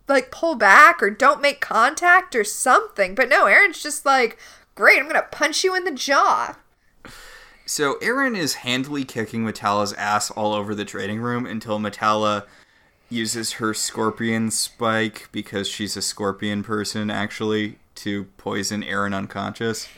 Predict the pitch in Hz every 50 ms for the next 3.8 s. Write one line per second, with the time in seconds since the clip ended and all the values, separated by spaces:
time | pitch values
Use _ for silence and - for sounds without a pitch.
0 | _ - 220 240 254 - 277 285 359 359 - 339 320 285 302 277 277 294 294 -
1 | 269 262 233 220 208 202 - - 226 226 240 254 262 262 - 220 196 185 180 196
2 | 247 220 196 - 143 220 214 202 185 180 185 196 - - - - 214 - - 202
3 | - - - - - - - 156 160 - - - - - -